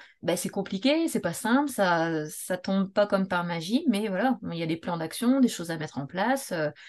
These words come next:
faut prospecter, euh, faut se montrer sur les réseaux, euh, faut faire du réseautage en présentiel, euh, donc c'est pas des choses qui sont innées et que,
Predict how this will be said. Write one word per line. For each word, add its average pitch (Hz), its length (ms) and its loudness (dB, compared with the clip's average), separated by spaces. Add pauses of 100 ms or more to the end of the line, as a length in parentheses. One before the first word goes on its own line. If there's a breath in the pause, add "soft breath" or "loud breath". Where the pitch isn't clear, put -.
(180 loud breath)
faut 175 120 -4
prospecter, 202 920 -2
euh, 156 200 0
faut 190 120 -10
se - 120 -4
montrer 170 240 -4
sur 151 160 -6
les 143 140 -4
réseaux, 214 640 2
euh, 156 260 2 (280 loud breath)
faut 208 120 -4
faire 196 220 2
du 185 100 -4
réseautage 170 480 -4
en 156 80 -6
présentiel, 175 800 -2
euh, 170 180 2 (400 loud breath)
donc 175 140 0
c'est 233 100 0
pas 233 140 4
des 214 120 2
choses 233 440 2
qui - 220 -14
sont 175 300 -6
innées 208 560 4
et 156 100 0
que, 143 520 -2